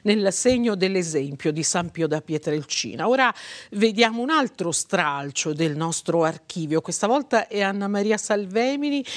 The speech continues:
che ha intervistato, eh, due sacerdoti appartenenti agli apostoli di Gesù crocifisso, padre Massimo e padre Michele.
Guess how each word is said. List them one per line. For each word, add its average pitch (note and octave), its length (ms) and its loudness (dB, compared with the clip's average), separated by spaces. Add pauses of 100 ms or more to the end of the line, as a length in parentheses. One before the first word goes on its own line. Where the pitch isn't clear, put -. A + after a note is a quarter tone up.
(240)
che A3+ 140 4
ha G3+ 200 4
intervistato, G3 1400 0 (380)
eh, F3 180 4
due G3 520 4
sacerdoti G3+ 1120 0
appartenenti F3+ 920 0
agli D#3 200 0
apostoli D#3+ 680 2
di D3+ 140 -2
Gesù D#3+ 460 2
crocifisso, B3 920 0
padre E3 340 -2
Massimo E3+ 640 -2
e F3+ 160 -6
padre D#3+ 460 -2
Michele. B2+ 640 -4